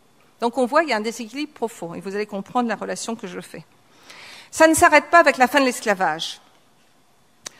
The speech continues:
En dix-huit cent quarante-neuf, sur un contingent d'engagés venus d'Afrique, on compte quatre cent vingt,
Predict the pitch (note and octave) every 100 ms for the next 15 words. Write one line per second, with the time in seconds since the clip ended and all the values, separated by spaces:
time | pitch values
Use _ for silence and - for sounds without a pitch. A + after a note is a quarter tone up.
0 | - G#3+ A#3+ C#4 D4 C#4+ C4+ A3+ A3+ C4+
1 | F4+ - A3+ A3+ A#3+ A#3+ G#3+ A#3+ A3+ A3
2 | G3+ F#3+ G3+ F#3+ G3+ G3+ G3 F#3+ F#3 -
3 | D4+ F4 - - - A#3 A#3 A#3+ G#3+ D4+
4 | D4+ E4+ C#4 C4